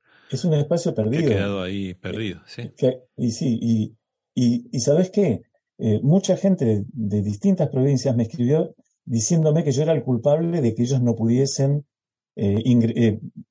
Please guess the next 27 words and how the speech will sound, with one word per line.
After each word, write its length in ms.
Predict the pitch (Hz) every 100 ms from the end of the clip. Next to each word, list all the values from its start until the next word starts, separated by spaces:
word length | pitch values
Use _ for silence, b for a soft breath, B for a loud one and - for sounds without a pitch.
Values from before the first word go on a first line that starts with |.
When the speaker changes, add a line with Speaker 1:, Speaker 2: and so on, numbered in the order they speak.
| _ - 110 -
Speaker 1:
aplicar 460 | 107 120 151 160
para 180 | 139 113
cantar 280 | 104 101 127
en 80 | 113
el 80 |
Conajo. 500 | 101 147 196 - 85 - _ _ _ _ _ _ _ -
Eh, 360 | 101 95 90 - _ _ _ -
a 120 | 120
los 100 | 120
primeros 400 | 135 156 180 156
diez 240 | 165 165
o 80 | 151
quince 400 | 156 175 175 160
tuve 180 | 139 139
paciencia 460 | 127 127 151 135
de 40 | 131
explicarles, 400 | 139 123 143 147
después 240 | 110 117
ya 100 | 113
no 60 | 104
alcancé. 500 | 101 98 95 - - _ _ _
Pero 320 | 104 98 90 82
Speaker 2:
Claro. 260 | 113 104 _
Speaker 1:
más 240 | - 117 147
de 80 | 151
cincuenta, 800 | 131 117 151 147 131 113 98 _ _ _ _ _ -
este, 720 | 113 104 - 110 101 95 87